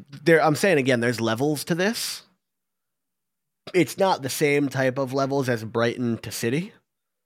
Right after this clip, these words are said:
but Villa are going to be pushing for a European spot this season, whether that's Europa League or Conference League.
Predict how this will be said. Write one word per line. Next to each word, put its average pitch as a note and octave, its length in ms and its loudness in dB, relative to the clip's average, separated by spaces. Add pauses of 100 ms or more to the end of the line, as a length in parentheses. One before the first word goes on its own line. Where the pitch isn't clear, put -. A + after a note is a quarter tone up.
(380)
but B2+ 420 2 (840)
Villa F3+ 500 4
are C#3 200 2
going C#3 600 4
to D3 160 0
be B2+ 200 2
pushing C3+ 600 -4 (680)
for B2 640 2 (920)
a C3+ 80 2
European A#2 560 2
spot - 320 -8
this D#2 140 -14
season, - 360 -12 (920)
whether C3+ 400 4
that's C3 380 0
Europa B2+ 420 -2
League D#3 300 0
or A#2+ 80 -4
Conference G#2+ 480 -6
League. - 280 -12